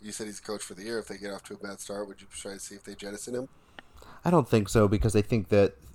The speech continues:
Speaker 2: the ownership and the management think of this team as a title contender, and I don't think that you make that change again without an obvious candidate. I just don't see who that is,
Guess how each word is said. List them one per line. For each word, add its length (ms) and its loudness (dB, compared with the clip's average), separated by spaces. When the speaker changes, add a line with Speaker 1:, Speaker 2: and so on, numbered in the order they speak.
Speaker 2:
the 260 4
ownership 420 4
and 100 2
the 60 2
management 480 2
think 140 0
of 60 -2
this 120 -2
team 220 -2
as 100 0
a 60 -6
title 300 2
contender, 480 0
and 80 2
I 40 2
don't 240 0
think 280 -2
that 80 -8
you 160 -4
make 240 -2
that 180 4
change 340 -2
again 240 0
without 240 0
an 100 -2
obvious 340 0
candidate. 440 -2
I 80 -2
just 200 -6
don't 200 -4
see 120 -2
who 100 2
that 160 -2
is, 300 2